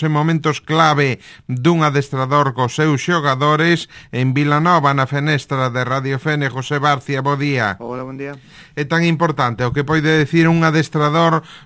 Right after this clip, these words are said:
Speaker 1: nunha pausa como a que houbo este pasado fin de semana nese partido do Atlético de Madrid ou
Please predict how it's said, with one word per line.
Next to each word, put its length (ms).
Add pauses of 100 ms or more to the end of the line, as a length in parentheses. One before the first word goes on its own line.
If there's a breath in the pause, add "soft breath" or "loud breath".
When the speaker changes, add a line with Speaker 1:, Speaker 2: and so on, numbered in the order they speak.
Speaker 1:
nunha 560
pausa 720
como 240
a 80
que 160
houbo 240
este 240
pasado 400
fin 240
de 80
semana 560 (240 loud breath)
nese 320
partido 560
do 160
Atlético 560
de 80
Madrid 400
ou 80